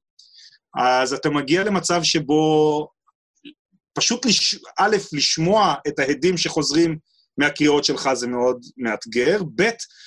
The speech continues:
לשייך את ההד הספציפי לקריאה הספציפית ולהגיד,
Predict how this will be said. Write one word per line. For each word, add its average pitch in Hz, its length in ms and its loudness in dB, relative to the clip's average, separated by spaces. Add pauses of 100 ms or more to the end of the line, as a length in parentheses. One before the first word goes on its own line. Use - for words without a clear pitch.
(180)
לשייך 160 600 2
את 208 120 -2
ההד 190 360 0
הספציפי 190 680 -4
לקריאה 156 560 0
הספציפית 208 640 -2
ולהגיד, 175 420 0